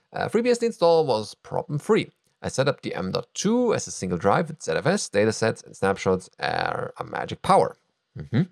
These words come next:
Before I tried anything else, I had to get an idea on how well this nuc would build FreeBSD. I don't expect this to be a build machine, but having spent a while shopping for build machines recently,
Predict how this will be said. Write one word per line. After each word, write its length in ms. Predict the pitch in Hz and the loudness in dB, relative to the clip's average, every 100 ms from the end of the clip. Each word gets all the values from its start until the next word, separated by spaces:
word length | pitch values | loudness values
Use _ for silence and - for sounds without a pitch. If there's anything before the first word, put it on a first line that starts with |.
| - | -4
Before 200 | - 240 | 4 4
I 60 | |
tried 240 | 240 202 202 | 4 0 2
anything 320 | 170 165 139 | 0 0 2
else, 260 | 120 120 | 4 2
I 60 | 95 | 0
had 160 | 90 - | 0 -2
to 60 | |
get 160 | - 78 | -8 -8
an 80 | - | -6
idea 360 | - - 123 | -12 -8 -2
on 60 | 107 | -2
how 220 | 80 - | -2 -6
well 260 | 80 113 156 | 0 2 2
this 200 | 107 - | 0 -2
nuc 220 | 92 90 | -4 -4
would 200 | 87 82 _ | -4 -4 _
build 180 | 95 87 | -2 -2
FreeBSD. 720 | - 90 87 92 - 190 - | -4 -4 -2 -4 -2 -2 -2
I 320 | _ _ - | _ _ -4
don't 140 | 123 | 0
expect 320 | 139 - 120 - | 0 0 -2 -2
this 100 | 113 | -12
to 120 | - | -6
be 100 | 95 | 2
a 20 | |
build 220 | 160 190 | 2 2
machine, 320 | 160 - 165 | -2 -2 -2
but 80 | 143 | -2
having 240 | - 90 85 | -2 -2 -2
spent 260 | - 85 | -4 -2
a 60 | 80 | 0
while 240 | 82 90 | 2 2
shopping 340 | 87 92 - 87 | 0 -4 -4 -6
for 100 | 90 | -2
build 240 | 123 151 | -2 -2
machines 460 | 127 - 123 117 - | -4 -4 -4 -4 -4
recently, 600 | 113 113 - 110 107 | -4 -6 -4 0 2